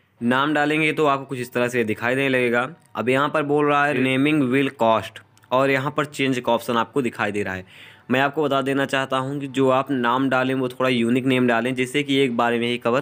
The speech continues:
कर लें, ठीक। अब यहाँ पर इतना कुछ करने के बाद आपको चेंज पर क्लिक कर देना है। इस पर क्लिक करेंगे तो यहाँ पर बोलेगा "We need a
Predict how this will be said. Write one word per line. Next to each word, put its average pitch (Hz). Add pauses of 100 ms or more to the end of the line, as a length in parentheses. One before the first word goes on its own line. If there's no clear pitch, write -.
(120)
कर 101
लें, 95
ठीक। 156 (420)
अब 131
यहाँ 147
पर 165
इतना 156
कुछ 151
करने 143
के 135
बाद 127
आपको 131
चेंज 127
पर 123
क्लिक 110
कर 117
देना 123
है। 123 (380)
इस 123
पर 160
क्लिक 156
करेंगे 151
तो 147
यहाँ 135
पर 135
बोलेगा 131
"We 120
need 123
a 127